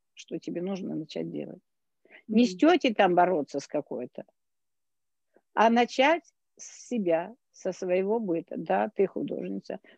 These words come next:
Speaker 1: но быт никто не отменял.
Speaker 2: Мгм.
Speaker 1: Значит, или организовала там себе посудомойщицу, уборщицу, там еще кого-то, хозяйку по дому, все, пожалуйста. Но чтобы мужчина приходил, и ему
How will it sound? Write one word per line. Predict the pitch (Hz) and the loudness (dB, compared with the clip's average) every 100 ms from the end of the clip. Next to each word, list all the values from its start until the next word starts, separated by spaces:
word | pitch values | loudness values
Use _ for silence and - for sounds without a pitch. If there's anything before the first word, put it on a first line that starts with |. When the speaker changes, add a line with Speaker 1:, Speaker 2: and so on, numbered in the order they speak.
| - | -2
Speaker 1:
но | 208 226 143 - | 2 4 2 0
быт | 170 254 285 | 2 2 2
никто | 175 160 - 202 | -2 -4 0 0
не | 190 | 0
отменял. | 135 - 135 - 185 - _ _ _ _ _ 214 | -4 -6 -10 -10 -12 -16 _ _ _ _ _ -8
Speaker 2:
Мгм. | 196 190 185 _ _ - | -6 -6 -10 _ _ 0
Speaker 1:
Значит, | 233 226 240 247 | 0 0 2 4
или | 233 | 6
организовала | 233 220 220 220 214 220 208 175 | 6 6 2 2 2 4 4 4
там | 147 175 165 | 0 -2 -4
себе | - 156 135 _ _ _ | -4 -4 -4 _ _ _
посудомойщицу, | 180 - 180 175 190 247 285 254 208 180 | -2 0 0 0 0 0 0 -2 -4 -2
уборщицу, | 147 170 247 262 208 190 185 | -2 2 2 2 -2 -6 -6
там | - 165 | -6 -4
еще | 151 - 240 247 | -4 0 2 2
кого-то, | 220 190 180 190 - _ _ | 0 0 0 -4 -6 _ _
хозяйку | - 160 196 254 240 226 | 0 2 6 4 4 0
по | 226 202 | 0 2
дому, | 208 196 185 156 | 0 -2 -4 -8
все, | - - | -8 -6
пожалуйста. | - 262 269 226 - - | 0 2 2 0 -2 -6
Но | 196 | -4
чтобы | 196 220 185 - _ _ _ _ _ | -2 0 0 0 _ _ _ _ _
мужчина | 190 220 - 330 370 | 0 0 2 2 0
приходил, | 226 214 - 180 165 160 | 2 2 2 0 0 0
и | 135 | 2
ему | 202 254 359 | 2 2 -2